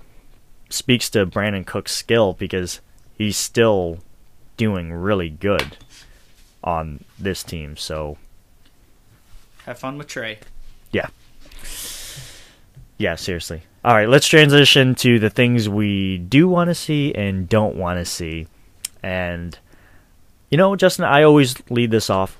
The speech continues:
Speaker 1: Why don't you kick us off with things you want to see?
Speaker 2: What I would like to see is the D-line eat. Um, what we saw two weeks ago against Miami, um, it's kind of a very similar situation.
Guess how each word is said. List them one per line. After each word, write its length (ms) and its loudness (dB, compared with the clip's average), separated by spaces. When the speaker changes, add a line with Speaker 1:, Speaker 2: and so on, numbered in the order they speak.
Speaker 1:
Why 120 0
don't 120 -2
you 140 0
kick 200 -6
us 140 -6
off 220 -2
with 140 -2
things 400 -4
you 220 -6
want 320 -10
to 100 -14
see? 280 -14
Speaker 2:
What 280 2
I 160 6
would 160 4
like 200 2
to 120 -10
see 440 -6
is 400 -4
the 260 -16
D-line 880 -2
eat. 500 -10
Um, 500 -4
what 140 -4
we 120 0
saw 240 4
two 220 -6
weeks 240 -6
ago 220 0
against 340 -4
Miami, 720 -4
um, 460 -2
it's 120 -14
kind 240 0
of 60 -4
a 100 -4
very 280 -2
similar 400 -4
situation. 920 -8